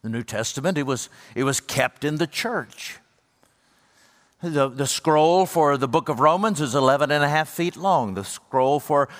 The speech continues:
the book of Philemon is, uh, a foot long. It's a foot long epistle. Written, but this one is written not just on one side and rolled up. This one is written on both sides.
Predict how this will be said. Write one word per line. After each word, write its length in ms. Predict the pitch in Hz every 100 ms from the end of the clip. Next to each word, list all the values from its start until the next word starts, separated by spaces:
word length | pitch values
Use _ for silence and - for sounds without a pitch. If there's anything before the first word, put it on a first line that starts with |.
| -
the 80 | 143
book 220 | 156 160
of 80 | -
Philemon 720 | 175 170 202 214 156 110 - - - - 143
is, 440 | 135 120 - - - _ _
uh, 180 | 135 127 -
a 80 |
foot 340 | 156 - 254 -
long. 380 | 139 107 80 85
It's 120 | -
a 20 |
foot 240 | - 202 127
long 220 | 117 107
epistle. 500 | - 92 - 82 _ _ _ _ _ _ _ _ _ _ _ _ _ - -
Written, 380 | 127 202 180 214
but 140 | 160 135
this 240 | 269 -
one 220 | 151 135
is 240 | 175 180 127
written 580 | 185 214 175 180 196 175 _ _ _ _
not 300 | 151 220 240
just 220 | 277 -
on 180 | 208 156
one 180 | 156 147
side 360 | - 143 139
and 120 | 135
rolled 280 | 120 120 120
up. 180 | 156 165
This 240 | 240 254
one 140 | 262 240
is 160 | 135
written 360 | 147 190 175 180
on 280 | 143 165 170
both 340 | 139 202 190
sides. 720 | - - 107 92 80 - -